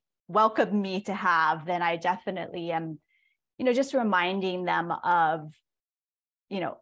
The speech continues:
o-, or offering them opportunity to say, "Well, you know, th-, with, you know, if you're seeing it as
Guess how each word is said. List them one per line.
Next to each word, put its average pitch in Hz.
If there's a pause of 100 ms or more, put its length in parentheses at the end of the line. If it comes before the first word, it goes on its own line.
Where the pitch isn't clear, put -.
o-, 208
or 196
offering 175
them 170
opportunity 170
to 170
say, 165
"Well, 160
you 185
know, 165
th-, 151
with, 190 (460)
you 180
know, 170
if 170
you're 185
seeing 208
it 175
as 170